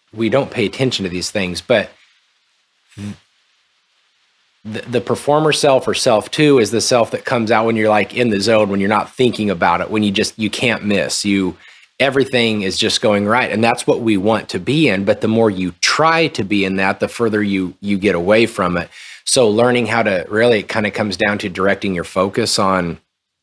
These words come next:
specific things. It's like self one,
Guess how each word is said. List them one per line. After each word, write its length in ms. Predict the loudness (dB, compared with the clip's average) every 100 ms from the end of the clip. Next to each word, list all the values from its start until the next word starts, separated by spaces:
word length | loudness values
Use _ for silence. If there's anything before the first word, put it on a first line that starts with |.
| -20 _ -20 -10
specific 680 | -6 0 0 0 -2 -2 -8
things. 640 | -2 0 2 0 -2 -4 -8 _ _ -20 -6
It's 160 | -4 2
like 240 | 0 0
self 440 | 0 2 2 0
one, 520 | -6 -4 -2 -2 -4